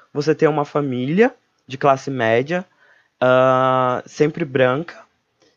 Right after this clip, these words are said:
que tá ali todos os dias com alguns problemas familiares. O pai, ele sempre sai pra trabalhar, a mãe fica em casa cuidando dos filhos, que vão pra escola,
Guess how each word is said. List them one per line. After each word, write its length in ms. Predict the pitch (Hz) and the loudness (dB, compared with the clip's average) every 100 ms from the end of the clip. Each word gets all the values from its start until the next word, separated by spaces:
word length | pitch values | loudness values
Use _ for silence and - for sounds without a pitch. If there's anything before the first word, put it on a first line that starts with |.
| _ | _
que 120 | - | -10
tá 200 | 165 185 | 0 2
ali 360 | 175 175 180 185 | 2 2 -4 -6
todos 440 | - 208 196 180 | -2 0 0 -2
os 120 | 214 202 | -10 -10
dias 300 | 170 196 - | -8 -8 -6
com 140 | 190 | -4
alguns 360 | 190 175 220 - | -4 -4 -10 -6
problemas 760 | 240 233 202 156 123 110 - | -2 2 4 4 2 -4 -4
familiares. 800 | 165 147 151 165 120 101 101 - _ - | -2 -2 2 4 4 0 -8 -20 _ -8
O 100 | 151 | -8
pai, 300 | - 156 139 | 0 2 2
ele 160 | 135 131 | 0 -4
sempre 320 | 151 151 170 | -6 -8 -4
sai 180 | 143 127 | -2 0
pra 120 | 131 | -4
trabalhar, 760 | 135 127 113 113 123 151 190 - _ _ | -6 -4 -2 0 2 2 0 -6 _ _
a 140 | - 135 | -6 -4
mãe 240 | 143 139 | -4 -6
fica 340 | 139 143 - 139 | -8 -12 -12 -14
em 60 | |
casa 520 | 131 123 131 175 165 | -4 0 2 0 -2
cuidando 400 | 143 131 123 123 | -4 -4 -4 -6
dos 240 | 120 117 - | -8 -14 -14
filhos, 600 | 123 127 160 180 170 - | -8 -6 -4 -6 -8 -12
que 100 | 131 | -10
vão 220 | 127 131 | -6 -6
pra 140 | 127 | -6
escola, 680 | 120 - - 135 160 160 151 | -6 -4 2 4 6 4 2